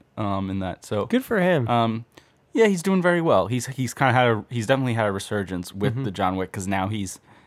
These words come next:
Speaker 1: and now he's got the reboot of Bill and Ted and Matrix as well. Like, he's doing kinda everything, which is
Speaker 2: Yeah.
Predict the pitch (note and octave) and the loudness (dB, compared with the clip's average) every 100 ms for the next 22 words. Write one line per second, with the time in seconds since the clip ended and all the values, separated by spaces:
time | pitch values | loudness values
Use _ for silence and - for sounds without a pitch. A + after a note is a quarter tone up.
0 | - G2 F#2+ G2+ - F2 F2+ F#2 F#2+ F#2 | -8 -4 -4 -4 -2 -2 -2 -6 -8 -8
1 | F2+ F2 E2 F#2 E2+ D#2 - _ _ _ | -6 -8 -6 -6 -4 -6 -12 _ _ _
2 | _ - G#2 F#2+ - F#2 F2 - G2 F#2 | _ -4 -2 -2 -2 -4 -2 -2 -2 -2
3 | F#2 F#2+ - E2+ - _ - - E2+ - | -4 -4 -8 -12 -14 _ -16 -12 -12 -8
4 | G2 G2+ F2+ F2 G2 F2+ - _ - A2 | -2 0 0 -4 -10 -14 -16 _ -8 -4
5 | G2 F#2 F#2+ - _ _ _ _ _ - | -2 -4 -6 -12 _ _ _ _ _ -4
6 | A2 F2+ - G#2+ G2 F#2 D#2+ D2+ E2+ G2 | -2 -2 -2 -4 -4 -8 -10 -10 -10 -12
7 | F2+ - - _ _ C3 G#2 | -12 -14 -18 _ _ -4 -4